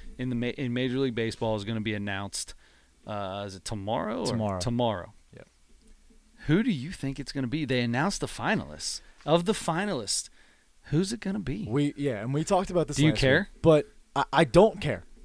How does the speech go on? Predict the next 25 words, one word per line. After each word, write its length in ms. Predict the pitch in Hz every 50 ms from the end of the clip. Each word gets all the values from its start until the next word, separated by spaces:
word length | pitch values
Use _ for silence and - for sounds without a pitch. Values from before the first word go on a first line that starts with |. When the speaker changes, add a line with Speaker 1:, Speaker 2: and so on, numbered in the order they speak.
| -
Speaker 2:
I 100 | - 147 165
don't 240 | 135 175 190 160 -
care 160 | 156 147 127
because 360 | 123 131 127 - 165 147 139 - - - - -
whoever 400 | 151 156 165 170 180 165 185 175
they 200 | 151 156 156 156 139 - -
decide, 480 | - 131 123 - 143 139 147 160 175 165 - - _ _ _ _ - _ -
it's 220 | 143 139 135 - -
the 120 | 120 139
wrong 260 | 127 131 127 120 117 113
choice. 400 | - 120 98 - - - - - - - - - - -
Speaker 1:
Because 500 | - 147 135 - 147 143 139 131 120 - - - - 156 147
J 240 | 113 101 156 165 165
D 100 | 156 165
Martinez 600 | 156 151 147 143 123 143 147 143 139 135 127 131 -
isn't 260 | - 143 127 139 139
a 60 | 127
possibility, 640 | - 131 131 131 - - 127 147 160 160 160 160 156 147
therefore 540 | 135 151 147 143 135 - - 143 135 135 -
it's 200 | - 151 135 -
the 80 | - 139
wrong 220 | 131 131 127 123
choice. 300 | 110 - 113 101 98 - -
Speaker 2:
Right. 200 | - _ _ -
Speaker 1:
Trout, 360 | - - 170 165 165 160 -